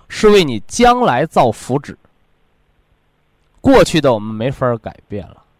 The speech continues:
对不对？哎，再好的刀山药它不如不嘎口。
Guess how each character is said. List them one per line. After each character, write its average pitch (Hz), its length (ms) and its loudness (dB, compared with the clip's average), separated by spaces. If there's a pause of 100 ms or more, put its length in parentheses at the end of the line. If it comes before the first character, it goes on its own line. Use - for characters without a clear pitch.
(880)
对 202 240 2
不 143 60 2
对？ 127 260 -2 (560)
哎， 95 340 -12 (640)
再 247 280 2
好 127 180 0
的 131 80 -2
刀 175 180 4
山 160 140 2
药 151 80 0
它 143 80 -4
不 - 160 -4
如 156 80 0
不 151 160 -8
嘎 120 220 -10
口。 - 240 -16